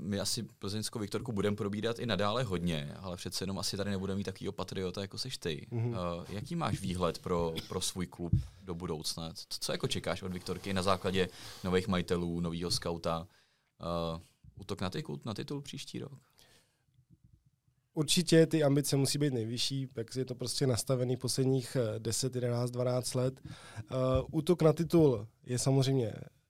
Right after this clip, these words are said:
Speaker 2: hezká taková fráze, kterou, kterou bych si přál, ale hlavní bude to prohánění vás, pražských S. Eh, to si myslím, že bude ten cíl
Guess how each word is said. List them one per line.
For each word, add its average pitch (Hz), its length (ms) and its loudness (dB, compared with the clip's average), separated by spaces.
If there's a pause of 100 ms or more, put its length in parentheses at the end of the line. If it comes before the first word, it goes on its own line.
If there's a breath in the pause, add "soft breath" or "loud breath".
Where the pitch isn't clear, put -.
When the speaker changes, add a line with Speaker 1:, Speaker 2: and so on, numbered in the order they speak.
(140)
Speaker 2:
hezká 139 360 -2
taková 143 300 0
fráze, 139 440 2
kterou, 131 440 0
kterou 131 260 0
bych 135 140 2
si 135 100 -2
přál, 135 360 4
ale 135 280 4
hlavní 143 400 6
bude 135 180 4
to 143 100 4
prohánění 131 760 2 (180)
vás, 107 420 -10 (100)
pražských 117 520 -8
S. 143 320 -2 (840 loud breath)
Eh, 120 40 0
to 127 100 0
si 127 160 2
myslím, 131 320 4
že 131 100 2
bude 131 180 2
ten 139 180 4
cíl 139 420 2